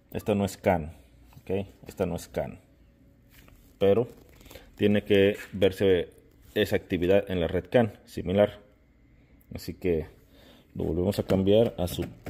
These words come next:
pin normal. Aquí. Y miren. Así que vamos a hacer lectura del diagrama.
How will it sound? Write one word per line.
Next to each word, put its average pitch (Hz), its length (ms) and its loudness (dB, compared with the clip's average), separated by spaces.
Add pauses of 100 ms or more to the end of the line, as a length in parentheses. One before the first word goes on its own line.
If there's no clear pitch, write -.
(160)
pin 113 240 4
normal. 139 480 4 (560)
Aquí. 104 340 -2 (2000)
Y 90 40 -8
miren. 80 340 -10 (1400)
Así - 160 -6
que - 460 2 (180)
vamos 117 280 4
a - 20 2
hacer 113 160 4
lectura 123 400 4
del 117 340 8
diagrama. 92 540 4